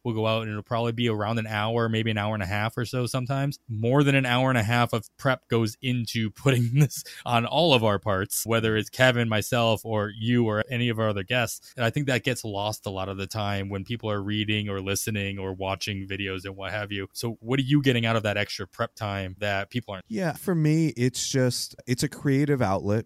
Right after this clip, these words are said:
Speaker 2: It's also, it's been good for me personally, just because it's a way for me to engage with people that share this passion of mine. I was on Twitter for years, like, passively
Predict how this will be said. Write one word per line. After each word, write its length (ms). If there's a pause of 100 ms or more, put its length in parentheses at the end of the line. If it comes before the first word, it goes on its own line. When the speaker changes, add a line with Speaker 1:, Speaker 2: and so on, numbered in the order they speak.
Speaker 2:
It's 280
also, 360
it's 220
been 300
good 440
for 180
me 300
personally, 640
just 180
because 540
it's 160
a 40
way 140
for 140
me 120
to 120
engage 640
with 240
people 300
that 140
share 260
this 180
passion 460
of 160
mine. 280 (100)
I 160
was 180
on 140
Twitter 280
for 200
years, 560
like, 180
passively 760